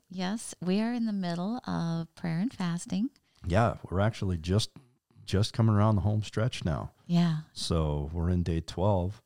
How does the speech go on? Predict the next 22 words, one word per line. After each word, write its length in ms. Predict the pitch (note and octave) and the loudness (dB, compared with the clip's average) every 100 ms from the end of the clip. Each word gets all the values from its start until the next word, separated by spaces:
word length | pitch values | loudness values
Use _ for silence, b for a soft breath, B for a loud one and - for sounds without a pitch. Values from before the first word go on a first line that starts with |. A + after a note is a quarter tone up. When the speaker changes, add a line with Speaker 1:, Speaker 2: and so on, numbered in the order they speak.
| _ _ _ - | _ _ _ -14
Speaker 2:
of 180 | E2 D2 | -12 -10
twenty-one, 760 | - F#2+ E2+ D#2 A2 E2 F2+ - _ _ _ - | -4 -2 -2 -2 -2 -2 -6 -10 _ _ _ -6
and, 420 | D#2 D2+ D2 C#2+ | -4 -2 -4 -4
um, 500 | C#2+ C2+ C2+ C2+ C#2 _ | -2 -2 -2 -2 -6 _
it's 200 | E2 - | -8 -4
been 240 | - C#2+ C#2+ | -2 -2 -2
great. 360 | D2+ E2+ E2+ - | 0 0 -2 -8
We've 240 | C#2+ D2+ | -12 -6
had 160 | D2+ D#2+ | -4 -4
a 40 | |
lot 280 | D2 D#2 F2+ | -4 -2 -2
of 100 | G#2 | -2
testimonies, 760 | - F#2 - F#2 C#2+ C#2 - - | -2 -4 -2 -2 -2 -4 -10 -8
Speaker 1:
We 180 | F2+ F#3 | -4 -2
Speaker 2:
haven't 0 | |
we? 0 | |
Speaker 1:
have. 300 | F#3+ E3 F#3 | 0 -2 -2
Speaker 2:
We've 180 | A3+ F#3 | -2 -4
Speaker 1:
We 60 | - | -2
Speaker 2:
just 240 | - F3+ | 0 0
Speaker 1:
have. 100 | E3 | 0
Speaker 2:
had, 340 | E2 D#2+ D#2+ | 0 0 -2